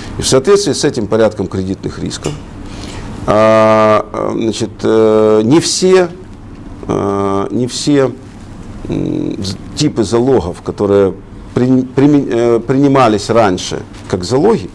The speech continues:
учитываются сегодня в этой новой инструкции. Вот в этом основная проблема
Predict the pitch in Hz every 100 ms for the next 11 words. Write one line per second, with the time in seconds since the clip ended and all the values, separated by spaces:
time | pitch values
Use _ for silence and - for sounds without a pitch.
0 | - - - - - - 127 117 196 165
1 | 131 113 98 - 117 147 113 95 95 95
2 | 104 101 95 - - - - - - -
3 | - - - - 120 147 226 208 143 -
4 | 127 135 160 165 160 147 - - - -
5 | - - 117 104 107 139 147 131 117 110